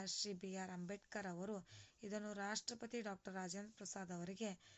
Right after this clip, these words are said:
ನವೆಂಬರ್ ಇಪ್ಪತ್ತೈದು, ಹತ್ತೊಂಬತ್ತು ನೂರ ನಲವತ್ತೇಳರಂದು ಪ್ರಸ್ತುತಪಡಿಸಿದರು. ಆದಾಗ್ಯೂ ಇದನ್ನು ನವೆಂಬರ್ ಇಪ್ಪತ್ತಾರು, ಹತ್ತೊಂಬತ್ತು ನೂರ ನಲವತ್ತೇಳರಂದು ಅಂಗೀಕರಿಸಲಾಯಿತು. ಸಂವಿಧಾನವು ಜನವರಿ ಇಪ್ಪತ್ತಾರು, ಹತ್ತೊಂಬತ್ತು ನೂರ ಐವತ್ತರಂದು ಜಾರಿಗೆ ಬಂದಿತು.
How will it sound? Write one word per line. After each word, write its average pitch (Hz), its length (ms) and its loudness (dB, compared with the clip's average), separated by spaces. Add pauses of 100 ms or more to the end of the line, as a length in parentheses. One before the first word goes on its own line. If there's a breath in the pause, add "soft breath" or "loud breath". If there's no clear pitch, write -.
(240 loud breath)
ನವೆಂಬರ್ 233 360 4
ಇಪ್ಪತ್ತೈದು, 226 540 0
ಹತ್ತೊಂಬತ್ತು 196 460 -2
ನೂರ 202 120 -4
ನಲವತ್ತೇಳರಂದು 190 840 -2
ಪ್ರಸ್ತುತಪಡಿಸಿದರು. 220 960 -2 (720 loud breath)
ಆದಾಗ್ಯೂ 262 420 10
ಇದನ್ನು 226 440 6
ನವೆಂಬರ್ 208 440 2
ಇಪ್ಪತ್ತಾರು, 226 580 2
ಹತ್ತೊಂಬತ್ತು 190 480 -2
ನೂರ 190 140 -4
ನಲವತ್ತೇಳರಂದು 190 880 0 (480 loud breath)
ಅಂಗೀಕರಿಸಲಾಯಿತು. 247 920 4 (380 loud breath)
ಸಂವಿಧಾನವು 240 760 6
ಜನವರಿ 208 420 0
ಇಪ್ಪತ್ತಾರು, 247 480 0
ಹತ್ತೊಂಬತ್ತು 196 500 -2
ನೂರ 196 140 -2
ಐವತ್ತರಂದು 185 680 -2 (420 loud breath)
ಜಾರಿಗೆ 254 380 10
ಬಂದಿತು. 214 380 2